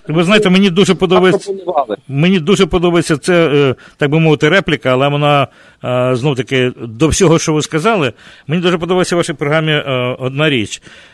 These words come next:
Speaker 1: Е, ну от дуже мені подобається. Е, ви г-, говорите про, про те, що, е,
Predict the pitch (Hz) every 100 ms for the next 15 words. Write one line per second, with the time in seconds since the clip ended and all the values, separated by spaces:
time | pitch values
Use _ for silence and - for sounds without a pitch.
0 | - 107 110 110 107 110 113 135 151 -
1 | 127 160 117 117 101 98 95 90 - 90
2 | _ - _ _ _ 107 107 107 107 104
3 | 101 117 117 117 _ _ - 120 175 170
4 | - - - 131 117 - 123 165 143 117
5 | 165 147 - 147 143 180 - 147 139 123
6 | 123 120 113 110